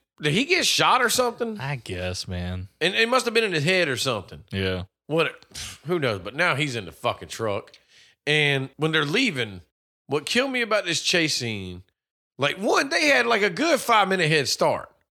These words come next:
Speaker 2: Yeah.
Speaker 1: So these dudes get their Mad Max fucking vehicle, and the frog's like, "Go get them now." He's got a fucking big tank turret on it.
Speaker 2: Yeah.
Speaker 1: Guess what? Stop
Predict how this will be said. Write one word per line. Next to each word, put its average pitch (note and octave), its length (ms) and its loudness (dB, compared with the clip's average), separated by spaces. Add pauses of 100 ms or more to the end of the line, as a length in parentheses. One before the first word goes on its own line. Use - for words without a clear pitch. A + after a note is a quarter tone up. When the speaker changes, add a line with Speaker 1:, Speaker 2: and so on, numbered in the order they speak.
(240)
Speaker 2:
Yeah. A2 220 0 (720)
Speaker 1:
So F#3+ 420 4 (640)
these B3 180 4
dudes G#3+ 240 2
get G#3+ 200 0
their B3 140 4
Mad E3 280 2
Max C3+ 260 0
fucking B2 300 -2
vehicle, A2+ 560 -2
and C3+ 80 -12
the B2 60 -12
frog's C3+ 260 0
like, A2+ 160 -2 (360)
"Go D#3+ 180 2
get D3 380 -2
them C3+ 280 0
now." C3+ 720 0 (760)
He's F#3+ 140 -4
got G3 140 2
a F#3 60 0
fucking E3+ 520 -4 (480)
big D#3 220 -2
tank F#3 300 0
turret A#2+ 280 0
on E2+ 200 -4
it. - 60 -20 (200)
Speaker 2:
Yeah. A#2+ 320 0 (140)
Speaker 1:
Guess G3 160 4
what? G#3+ 260 4 (240)
Stop - 800 2